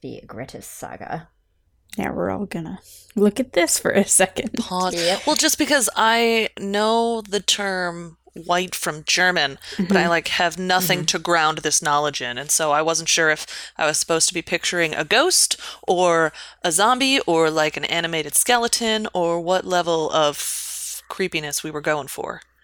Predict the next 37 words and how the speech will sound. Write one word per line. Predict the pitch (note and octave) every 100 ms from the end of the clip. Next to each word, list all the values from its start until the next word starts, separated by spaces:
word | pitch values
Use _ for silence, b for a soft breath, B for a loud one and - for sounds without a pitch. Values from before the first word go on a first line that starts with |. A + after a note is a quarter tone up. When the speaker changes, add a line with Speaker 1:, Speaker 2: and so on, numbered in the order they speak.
| _ _ _ _ -
Speaker 1:
I |
mean, | A#3
I, | A#3 A#3
I | A#3+
kinda | A#3 D#4 E4+
in | F#3
some | F3 F#3+
ways | F#3 E3+
picture | E3 - D#3+
them | D#3
like | C#3+ D3
a | C3
cross | - B2 -
between | - - D#3+ D3+ C#3+ C3+ B2+ _ _ _
the | -
Black | C#3+ C#3 C#3
Riders | C#3 D3+ C#3 C3 C3 -
and, | - B2+ B2 A2+ A#2
like, | - A#2
Dementors. | - B2 C3 A#2 G2 A2 - - _ _ _ _ -
Kind | F3+ D#3
of, |
like, | D3+ C#3+ -
ghostly, | D#3+ E3 - - F#3 F3 E3+ E3+ E3+ E3+ E3 E3
formless, | D3+ E3 F3+ F#3 F#3+ - -
but | C3 B2+ - - - _ _ _ _ -
Speaker 3:
Highly | - D#3 F#3+
Speaker 1:
skeletal | D#3 G3+
Speaker 3:
emaciated. | G#3+ G#3+ G#3 G#3 A3
Speaker 1:
and | G3+ C#3+ F3+
Speaker 2:
Well, | B3+
they, | C#4+ B3+ - - -
they're | C#4 C4+
not | C4+ F4 -
formless, | - F3+ F3 F3
though, | - F3
because | F3 F#3+ G3 F#3 F3 -